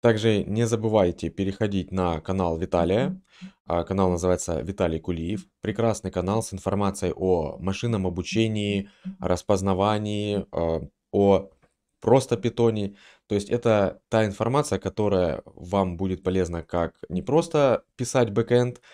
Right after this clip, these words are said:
а как делать эти бэкэнды, э, интересными. Собственно, э, вы, скорее всего, знаете мо-, о моем втором канале, где я делал распознавание объектов, э, видео. Так вот, у Виталия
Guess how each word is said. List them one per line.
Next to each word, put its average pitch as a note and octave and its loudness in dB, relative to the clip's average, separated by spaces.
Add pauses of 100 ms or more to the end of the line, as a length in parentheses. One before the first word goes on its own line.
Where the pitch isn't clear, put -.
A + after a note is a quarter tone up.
(160)
а - -6
как G#2 -2
делать F#2+ 0
эти - -12
бэкэнды, A2+ -4
э, E2+ -2
интересными. G2+ -2 (400)
Собственно, G2 -2 (500)
э, F2 0 (120)
вы, G2+ -2
скорее G2 0
всего, F#2+ 0
знаете F2+ -2
мо-, F2 -4
о F2+ -2
моем F#2 -2
втором D#2+ -4
канале, C#3+ -2
где G2+ 2
я G2 2
делал F#2 0 (120)
распознавание G2+ 0
объектов, F2+ -4
э, D2+ 0
видео. A#2+ 0 (360)
Так G#2 -2
вот, G2+ 4
у F2+ 0
Виталия F#3 2